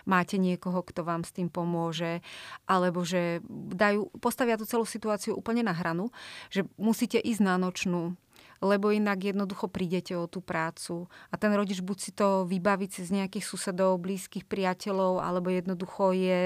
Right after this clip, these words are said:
vo veľkom strese a napätí. A takisto sa nám stáva aj to, že ak je to buď osamelý rodič, e, matka alebo otec, tak je často vystavovaný v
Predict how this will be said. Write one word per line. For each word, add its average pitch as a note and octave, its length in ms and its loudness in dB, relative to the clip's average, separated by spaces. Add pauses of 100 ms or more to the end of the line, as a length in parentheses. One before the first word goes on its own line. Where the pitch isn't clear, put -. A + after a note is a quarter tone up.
(120)
vo F#3 160 2
veľkom G3+ 400 2
strese G3 400 -2
a F#3+ 80 2
napätí. G3 480 -2 (560)
A F3 80 -4
takisto G3 400 2
sa G#3+ 160 2
nám G3+ 160 4
stáva G3 560 4
aj F#3+ 80 -6
to, G3+ 160 -2
že F#3+ 120 2 (520)
ak F#3+ 80 0
je G#3 120 2
to G3+ 120 0
buď G3 160 2
osamelý F#3+ 400 0
rodič, F#3+ 520 0
e, G3 40 0 (480)
matka F3+ 480 0
alebo F3 240 0
otec, F#3+ 320 -2 (320)
tak F#3+ 160 0
je G#3+ 80 2
často C4 320 0
vystavovaný A3+ 560 2
v G#3 80 2